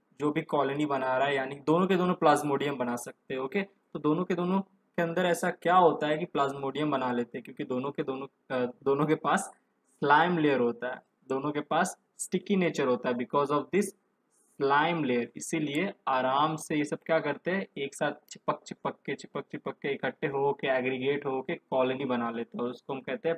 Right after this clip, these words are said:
प्लाज्मोडियम। ओके, असेलुलर स्लाइम मोल्ड का तुम एक एग्जांपल याद कर सकते हो जिसका नाम है Physarum। Alright, तो यहाँ पे हमने स्लाइम मोल्ड जो हमारा topic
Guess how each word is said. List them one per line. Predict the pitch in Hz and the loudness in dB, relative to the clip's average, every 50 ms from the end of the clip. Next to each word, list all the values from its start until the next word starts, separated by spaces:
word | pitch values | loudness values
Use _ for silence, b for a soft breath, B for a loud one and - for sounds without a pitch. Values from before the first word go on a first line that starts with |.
| - - | -4 -4
प्लाज्मोडियम। | 139 123 127 143 156 143 131 127 123 120 117 117 117 113 117 127 139 131 120 _ _ _ _ _ _ _ _ _ _ _ _ - | -2 2 2 2 2 0 -2 -4 -4 -2 -2 -4 -4 -4 -4 -4 -4 -6 -8 _ _ _ _ _ _ _ _ _ _ _ _ -8
ओके, | 156 135 - - 214 214 - _ _ _ _ _ _ _ _ _ _ _ _ _ _ _ - | -8 -8 -4 -2 -2 -2 -2 _ _ _ _ _ _ _ _ _ _ _ _ _ _ _ 4
असेलुलर | 170 185 202 196 - - 190 185 180 180 180 185 190 185 180 175 _ - | 6 6 6 6 2 2 2 4 6 8 8 8 6 4 2 -2 _ -8
स्लाइम | - - 165 160 165 165 | 0 4 4 4 4 4
मोल्ड | 165 160 156 | 2 2 2
का | 165 160 | 2 0
तुम | 160 160 151 | 0 0 -4
एक | 151 151 | -4 -4
एग्जांपल | 156 147 - - 139 135 131 - - 151 | -6 -8 -6 -6 -8 -8 -6 -4 -2 0
याद | 147 139 135 135 135 - | 2 2 2 2 0 -2
कर | - 135 127 | -4 -2 0
सकते | 123 127 123 - 151 | 0 -2 -2 -2 -4
हो | 143 | -6
जिसका | 131 127 - - 131 | -6 -6 -4 -4 -4
नाम | 127 123 123 127 147 | -2 -2 -2 -2 -4
है | 160 147 - - - - | -6 -6 -8 -8 -4 -2
Physarum। | 131 135 156 156 - - 135 123 120 120 117 - _ _ _ _ _ _ _ _ _ _ _ _ _ _ - | 0 0 -2 -4 -4 -2 0 0 0 0 -2 -6 _ _ _ _ _ _ _ _ _ _ _ _ _ _ -6
Alright, | 139 139 160 196 202 - - _ _ _ _ _ _ - | 2 2 4 4 2 -2 -6 _ _ _ _ _ _ -4
तो | - 139 | -2 -2
यहाँ | 131 131 127 160 165 | -2 0 0 0 0
पे | 165 - 147 | 0 0 -2
हमने | 135 127 127 143 170 185 | -2 -2 -2 -2 -2 -4
स्लाइम | - - - 127 123 123 127 123 | -4 -4 -2 0 0 0 0 -2
मोल्ड | 123 127 131 156 165 156 | -4 -2 0 0 -2 -2
जो | - - 135 131 | -4 -4 -4 -4
हमारा | 131 127 127 127 123 123 | -4 -2 -2 0 0 0
topic | 123 - - 139 127 113 - - 160 151 | -2 -2 0 0 0 0 0 -4 -6 -6